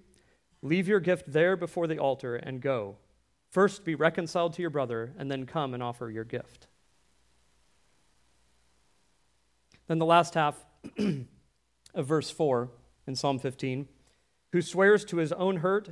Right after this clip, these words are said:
and does not change." Jesus said, "Again, you have heard that it was said to those of old, 'You shall not swear falsely, but shall perform to the Lord what you have sworn.'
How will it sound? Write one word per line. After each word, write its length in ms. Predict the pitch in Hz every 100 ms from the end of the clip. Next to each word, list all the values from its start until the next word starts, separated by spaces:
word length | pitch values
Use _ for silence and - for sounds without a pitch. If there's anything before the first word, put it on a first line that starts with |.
| -
and 160 | 151
does 220 | 139 147 147
not 220 | 139 135
change." 600 | - 143 117 104 104 _ _ _ _ _ _ _ _ _ _ -
Jesus 340 | 160 208 190
said, 380 | - 131 139 156 - _ _ -
"Again, 360 | 156 180 202
you 120 | 170
have 140 | 170 135
heard 260 | 185 202
that 100 | 175
it 60 | 160
was 140 | 151
said 200 | - 175
to 60 | 156
those 220 | 160 156
of 100 | 143
old, 340 | 139 156 170 165
'You 140 | 160
shall 220 | 156 170
not 200 | 165 156
swear 320 | - 160 180
falsely, 640 | 175 170 165 - 123 107 - _ _ _ _
but 100 | 156
shall 160 | 170
perform 480 | 160 156 - 185 220
to 100 | 190
the 120 | 156 139
Lord 240 | 139 131
what 140 | 135
you 120 | 139 127
have 120 | 117
sworn.' 500 | - 135 127 107